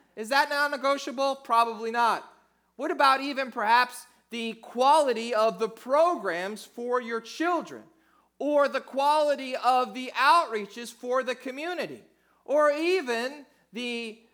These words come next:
quality and the vibrancy of the music, or even the health of the community and its relationships? What is the non-negotiable part of Christian worship?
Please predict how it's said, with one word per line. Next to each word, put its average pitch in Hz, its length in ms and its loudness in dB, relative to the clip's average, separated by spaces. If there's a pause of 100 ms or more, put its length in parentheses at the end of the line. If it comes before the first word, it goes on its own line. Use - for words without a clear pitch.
(340)
quality 269 680 4
and 269 100 -4
the 269 80 0
vibrancy 254 720 0
of 208 160 -6
the 220 100 -2
music, 254 680 -4 (480)
or 294 320 2
even 277 520 -2
the 254 180 -2
health 262 520 0 (220)
of 277 500 4 (180)
the 285 300 0
community 269 800 -6
and 220 200 -4
its 220 160 -10
relationships? 226 880 -8 (340)
What 311 260 -2
is 302 220 -6
the 220 100 -4
non-negotiable 247 1300 0
part 202 580 -2 (1080)
of 233 220 0
Christian 226 440 -6
worship? 214 420 -6